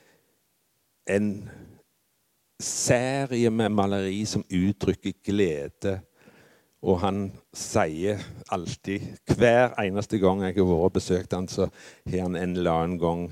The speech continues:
i løpet av samtalen sagt, "Livet er godt." Nå er det som sagt sånn at alt er ikke glede, og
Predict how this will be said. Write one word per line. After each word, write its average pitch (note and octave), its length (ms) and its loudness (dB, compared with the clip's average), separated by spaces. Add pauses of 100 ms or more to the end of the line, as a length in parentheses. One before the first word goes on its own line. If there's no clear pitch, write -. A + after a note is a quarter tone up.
(200)
i F2 160 -6
løpet F2 320 2
av E2 80 0
samtalen E2+ 560 -4
sagt, - 380 -10 (260)
"Livet G2+ 400 2
er F#2 260 0
godt." - 500 0 (1500)
Nå E3+ 560 12 (1300)
er B2+ 260 6
det - 140 2
som B2 180 2
sagt - 480 -2
sånn E2 320 2
at F2+ 240 -2
alt F#2+ 240 0
er - 80 0
ikke - 220 -8
glede, F2 460 2 (280)
og F#2 380 6